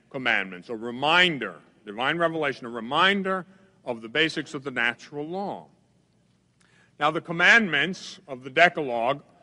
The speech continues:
are accessible to reason alone,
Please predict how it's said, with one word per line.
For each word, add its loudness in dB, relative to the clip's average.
are 6
accessible 0
to -6
reason 0
alone, -2